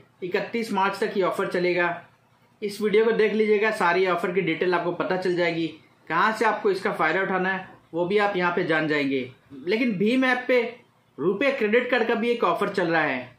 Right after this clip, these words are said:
जहाँ पे अगर आप रुपए credit card से सौ सौ रुपए के तीन transaction करते हैं तो instant आपको सौ सौ रुपए करके तीन सौ रुपए का cashback मिल जाता है। इसके अलावा दो दो सौ रुपए करके रुपए credit card से पांच transaction करते हैं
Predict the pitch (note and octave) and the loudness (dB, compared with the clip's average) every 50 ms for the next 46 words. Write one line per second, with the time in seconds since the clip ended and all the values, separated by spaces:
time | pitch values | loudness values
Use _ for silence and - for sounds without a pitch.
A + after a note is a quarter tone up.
0 | _ B2+ A#2 F#3 F#3+ A3 B3 - C4+ B3+ A3+ A#3+ A#3+ B3 A#3 A#3 A#3 - - - | _ -8 -4 0 2 2 2 2 2 2 2 2 4 4 4 2 0 -4 -10 -16
1 | - - - D3 E3+ G#3+ A3+ A3+ B3+ B3+ B3+ - A#3 A3 G#3 F3+ D#3 D3+ - A#3+ | -20 -20 -12 -2 0 0 2 2 2 0 2 2 0 2 2 2 0 0 0 0
2 | A#3 A3+ - B3 A3+ - - F#3 F3+ F3 F3+ A#3 A3+ A#3 G#3 A#3 A3+ A#3+ A3+ A3+ | 0 2 2 -2 -2 0 0 0 0 0 2 2 2 2 2 2 2 2 0 2
3 | - G3+ G3+ G3+ G3 G3+ F#3+ F3+ D#3 D3+ D3 G3 G3 F#3+ F#3+ F3 E3 - F3+ F#3+ | 2 2 2 2 2 0 0 0 0 -2 -2 -4 -4 -2 -2 -2 -2 -2 -2 -2
4 | F#3+ F#3 F3+ F3+ - - _ _ _ _ _ _ _ B3+ A#3+ B3+ B3+ B3 - - | -2 -2 -2 -4 -8 -14 _ _ _ _ _ _ _ 2 2 4 4 2 0 0
5 | C#4+ C#4+ B3+ C4 B3 B3 - B3 A#3+ - G#3+ G3 - - A3+ A#3 A3 A3 A3+ A3 | -2 0 2 2 2 2 2 0 0 2 0 0 0 2 2 2 2 2 2 2
6 | A3+ A3+ G#3 - A#3 A3 G3+ F#3 G3 - - _ _ _ _ A#3 A#3+ B3 A#3+ - | 2 0 0 0 0 0 0 0 -4 -10 -16 _ _ _ _ -4 -2 -2 0 0
7 | C4 A#3+ A#3+ A3+ A3+ A3+ A#3 A3+ A3+ F#3+ E3+ D3+ D3 F3 G3 - F3+ F3+ F3 E3 | 0 0 2 2 2 2 0 0 0 0 -2 0 0 -2 -2 0 0 0 0 2
8 | E3+ E3 E3 E3 D#3 D#3 D3+ C#3+ C#3+ C#3 - _ _ _ _ _ _ _ _ _ | 0 0 0 0 0 0 -2 -4 -6 -8 -14 _ _ _ _ _ _ _ _ _
9 | _ _ - G#3+ G#3 G#3 - C4+ C4+ B3+ B3+ C4+ C4+ A#3 G3+ G#3+ G#3+ G3 B3 B3 | _ _ -4 -4 -4 0 0 2 4 4 4 4 4 4 4 4 6 6 4 4
10 | B3 C4+ B3 B3 G#3+ A3+ B3+ A#3 B3 A#3+ A3 A3+ A3+ G#3+ G#3+ G#3 A3+ A3 A3 - | 4 2 0 0 0 0 0 2 2 2 2 2 2 2 2 2 0 0 0 0
11 | A3 G3+ G3 G#3+ G3+ - A3+ G#3+ G#3 - - A3 G3+ F#3 - - - _ _ _ | -2 0 0 0 0 0 0 0 0 0 0 0 0 0 -2 -8 -14 _ _ _
12 | _ - F#3 G3 A#3 C4+ C4 - B3+ A#3+ A3 G3 G3 F3+ F#3 G#3+ G#3 G3 G3 F3 | _ -4 0 2 2 2 2 0 0 0 0 0 0 0 0 -2 -2 0 -2 -2
13 | E3 - F#3+ F#3+ F#3+ F#3+ F3+ | -2 -2 -2 -2 -2 -4 -4